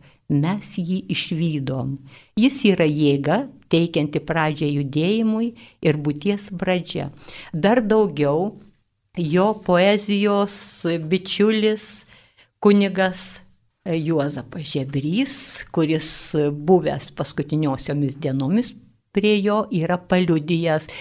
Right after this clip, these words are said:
kad kai paklausė, ką manas poetas Antanas Vienažindis, eidamas susitikti su amžinuoju tėvu, jis pasakęs, "Pas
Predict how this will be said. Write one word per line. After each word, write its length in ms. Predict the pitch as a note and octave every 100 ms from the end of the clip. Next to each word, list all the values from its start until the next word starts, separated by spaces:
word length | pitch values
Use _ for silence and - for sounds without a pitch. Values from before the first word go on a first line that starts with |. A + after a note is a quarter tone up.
| -
kad 180 | - -
kai 160 | E3
paklausė, 920 | D#3+ D#3+ D#3 F3+ E3+ D3+ D3 - - D#3 - _ _ _
ką 280 | - E3 B2
manas 840 | D#3+ D#3 D3 D#3 D3 C#3 - - - _ _ _ _
poetas 520 | D#3 C#3 D#3+ - - D#3
Antanas 540 | D3 D3 D3+ D#3 D3
Vienažindis, 960 | E3 D3+ D#3 C#3+ E3+ G#3 G#3+ G#3 G#3 - - _ _ _
eidamas 600 | F#3+ F#3 D#3 D3 D3 C#3+ -
susitikti 840 | - - - - C#3+ - - -
su 200 | - D3+
amžinuoju 600 | D3+ C#3+ D#3 E3 C#3+ C#3+ C#3+
tėvu, 440 | - F#3+ A#3 A3 A3 - -
jis 180 | F3 -
pasakęs, 840 | - F3 - D#3+ D3 - E3+ - - _ _ _ _ -
"Pas 160 | E3+